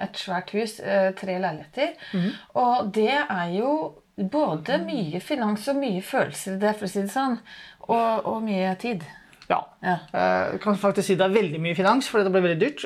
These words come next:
Speaker 2: og så er
Speaker 1: Ja.
Speaker 2: det veldig mye krevende følelser.
Speaker 1: Ja, det er jo det.
Speaker 2: Ja. Så det står jeg i, og så står jeg jo i den her, eh, krevende ferien.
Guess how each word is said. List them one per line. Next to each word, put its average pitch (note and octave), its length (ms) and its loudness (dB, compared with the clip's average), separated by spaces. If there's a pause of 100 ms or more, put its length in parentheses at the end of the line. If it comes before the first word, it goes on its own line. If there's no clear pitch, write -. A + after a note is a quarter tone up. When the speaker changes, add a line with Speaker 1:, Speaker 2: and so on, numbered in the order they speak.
Speaker 2:
og G#3 80 2
så - 140 -2
er F3+ 200 4
Speaker 1:
Ja. G3 80 6
Speaker 2:
det F#3 580 4
veldig E3 200 4
mye E3+ 200 0
krevende E3+ 260 2
følelser. - 320 -6 (520)
Speaker 1:
Ja, G3 60 -2
det F#3+ 80 4
er F3 140 2
jo A3 80 -2
det. E3+ 160 0 (120)
Speaker 2:
Ja. - 100 -2 (720)
Så C4 120 4
det G3+ 140 4
står F3 200 2
jeg A#3+ 240 4
i, G#4+ 120 -2
og D4 100 2
så C#4+ 120 -4
står F#3 260 2
jeg F3+ 200 6
jo F#3 140 6
i F#3+ 380 4
den F3 260 2
her, D#3+ 340 0
eh, F#3 440 4 (400)
krevende F#3+ 520 4
ferien. A3+ 640 4